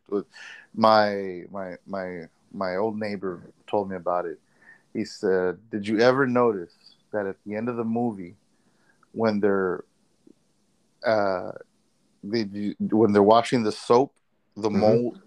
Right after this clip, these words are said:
Speaker 1: the mold of the, of the, of the comb,
Speaker 2: Mm-hmm.
Speaker 1: 'cause they were the one, or Miklo was the one that killed Monta-, Montana."
Speaker 2: Yeah.
Speaker 1: So when they're washing the soap, you notice that their tattoos, Tres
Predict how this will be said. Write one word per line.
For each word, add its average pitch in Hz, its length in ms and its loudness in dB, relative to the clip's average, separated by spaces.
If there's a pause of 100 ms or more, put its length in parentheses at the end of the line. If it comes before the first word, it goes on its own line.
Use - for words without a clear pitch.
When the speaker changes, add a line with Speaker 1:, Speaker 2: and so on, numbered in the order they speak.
(140)
Speaker 1:
the 110 100 -2
mold 110 440 0
of 104 100 -2
the, 98 160 -2 (140)
of 104 160 -4
the, 95 360 -8
of 98 100 -4
the 101 60 -6
comb, 139 400 0 (520)
Speaker 2:
Mm-hmm. 104 180 -6 (600)
Speaker 1:
'cause 110 180 -4
they 123 120 6
were 143 140 4
the 123 100 -2
one, 113 380 -4
or 98 260 -4 (600)
Miklo 127 380 -2
was 110 200 0
the 107 60 -4
one 104 260 -2
that 92 160 -6
killed 104 400 2
Monta-, 98 480 -2
Montana." 95 420 -2 (540)
Speaker 2:
Yeah. 87 220 -2 (1080)
Speaker 1:
So 90 840 0 (100)
when 107 220 -4
they're 104 120 0
washing 113 520 2
the 101 100 -8
soap, 123 420 0
you 110 120 -8
notice 113 420 -2
that 104 240 -2
their 98 100 -8
tattoos, 110 760 -6
Tres 110 280 2